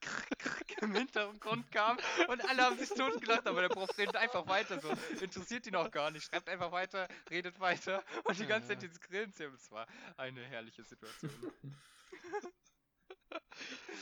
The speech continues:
Speaker 2: Äh.
Speaker 1: Äh, ja. Man konnte sich auch wirklich sehr gut auf das Thema konzentrieren,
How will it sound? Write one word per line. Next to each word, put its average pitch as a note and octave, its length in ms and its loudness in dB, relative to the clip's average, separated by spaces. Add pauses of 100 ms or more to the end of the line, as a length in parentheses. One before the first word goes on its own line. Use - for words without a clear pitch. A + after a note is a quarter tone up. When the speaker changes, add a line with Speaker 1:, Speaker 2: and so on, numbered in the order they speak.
(180)
Speaker 2:
Äh. D#3 1080 2
Speaker 1:
Äh, D3+ 40 -10 (1900)
ja. G2+ 200 -14 (580)
Man A2+ 120 -10
konnte B2 240 -8
sich B2 100 -10
auch A2+ 120 -10
wirklich A#2 240 -14
sehr B2 140 -8
gut A#2+ 160 -10
auf A2 160 -10
das - 160 -20
Thema G#2+ 240 -12
konzentrieren, A2 720 -14